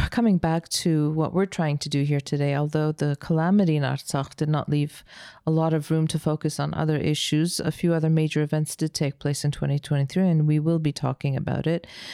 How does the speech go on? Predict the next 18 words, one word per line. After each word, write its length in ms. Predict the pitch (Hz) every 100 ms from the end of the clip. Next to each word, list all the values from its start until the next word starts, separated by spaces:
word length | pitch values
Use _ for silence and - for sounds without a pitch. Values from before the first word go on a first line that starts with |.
| - 208
And 100 | 214
just 160 | 247
to 60 | -
come 220 | 233 196
back 400 | 160 147 147 -
to, 400 | - 170 147 147 -
uh, 180 | 151 147
December 420 | 151 - 156 147
twelfth 440 | - - 143 143
of 140 | 143 -
twenty 260 | 156 147
twenty-two, 600 | 147 - 143 - 175 175
was 160 | 151 147
a 40 |
group 300 | 143 151 -
of 100 | 147
so-called 460 | - 147 - 139 143
environmental 760 | - 147 143 143 143 139 -